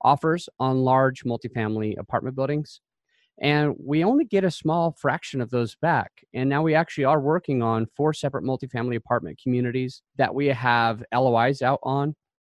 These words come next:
We're getting deep into these seven hundred doors, nearing fifty million of acquisitions. When these deals move through from L O I to contract, it's gonna be time for my team to raise private equity from accredited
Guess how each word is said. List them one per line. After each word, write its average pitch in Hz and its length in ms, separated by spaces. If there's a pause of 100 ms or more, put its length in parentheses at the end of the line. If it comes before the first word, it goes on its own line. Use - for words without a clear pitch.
(100)
We're 143 100
getting 190 360
deep 170 300
into 120 260
these 113 220
seven 139 260
hundred 135 280
doors, 123 460 (100)
nearing 127 640
fifty 135 300
million 127 380
of 107 220
acquisitions. 107 840 (200)
When 147 200
these 160 220
deals 196 360
move 165 220
through 139 240
from 135 460 (100)
L 120 160
O 120 80
I 113 220
to 123 200
contract, 123 640
it's 104 140
gonna 160 160
be 160 100
time 160 260
for 160 120
my 139 140
team 131 400
to - 120
raise 120 320
private 143 480
equity 120 380
from 117 400 (100)
accredited 113 680